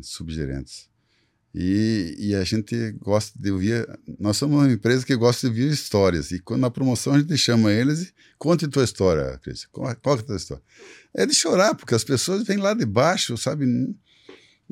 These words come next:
E, e, puxa, vão dando degraus e vão sendo aporados, e às vezes por sacrifício, às vezes por colaboradores, às vezes por estrutura de empresa.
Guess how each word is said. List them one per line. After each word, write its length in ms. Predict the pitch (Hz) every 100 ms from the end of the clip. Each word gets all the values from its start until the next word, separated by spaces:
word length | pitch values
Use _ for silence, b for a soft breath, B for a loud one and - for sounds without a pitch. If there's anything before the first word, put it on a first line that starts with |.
| - -
E, 120 | - 147
e, 320 | 127 165 147 -
puxa, 300 | - 180 - 113 -
vão 180 | 127 165
dando 260 | 170 170
degraus 600 | 143 120 107 131 156 147
e 60 | 123
vão 160 | 123 120
sendo 220 | 131 127
aporados, 720 | 104 104 92 123 127 117 104 104
e 40 | 101
às 440 | 101 98 87 92
vezes 440 | 107 120 101 92
por 180 | - -
sacrifício, 680 | - 98 92 82 131 139 104
às 60 |
vezes 140 | 95 107
por 120 | -
colaboradores, 800 | - 101 90 87 82 113 131 95
às 60 |
vezes 140 | 92 101
por 100 | 101
estrutura 340 | - 90 98
de 60 | 95
empresa. 280 | 92 120